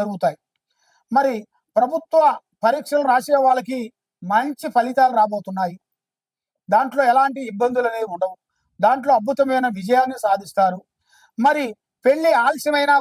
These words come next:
కూడా మీకు మంచి జరుగుద్ది. దాంట్లో ఎలాంటి ఇబ్బందులు ఏమి లేవు. కాబట్టి మీరు ఏ కార్యక్రమం చేయాలనుకున్నా ఎక్కడికి పోదాం అనుకున్నా కూడా ఆచితూచి అడిగేయండి. కాబట్టి మీకన్నా చిన్న చిన్న వాళ్ళు, మీకు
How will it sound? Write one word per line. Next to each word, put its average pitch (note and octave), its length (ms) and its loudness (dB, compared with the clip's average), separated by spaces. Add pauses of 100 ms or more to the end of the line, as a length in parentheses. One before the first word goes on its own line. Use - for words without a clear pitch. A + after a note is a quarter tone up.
కూడా C4+ 200 2 (460)
మీకు A#3+ 260 -4 (100)
మంచి A#3 240 -4
జరుగుద్ది. G#3+ 380 -6 (400)
దాంట్లో A#3 300 0 (100)
ఎలాంటి B3+ 260 0 (100)
ఇబ్బందులు A3 340 -2
ఏమి A3 140 -6
లేవు. F3+ 120 -8 (680)
కాబట్టి C#4+ 420 0 (460)
మీరు C4 220 -4 (120)
ఏ - 20 4 (120)
కార్యక్రమం C#4 500 0
చేయాలనుకున్నా B3 640 2 (520)
ఎక్కడికి C4 360 0
పోదాం B3 340 4
అనుకున్నా A#3 320 0 (100)
కూడా A#3 180 4 (500)
ఆచితూచి G#3+ 640 -8
అడిగేయండి. F3+ 480 -8 (640)
కాబట్టి C#4 400 0 (500)
మీకన్నా C#4 680 -2
చిన్న A#3+ 220 -2
చిన్న C4+ 160 0 (100)
వాళ్ళు, C4 240 2 (840)
మీకు A#3 260 -8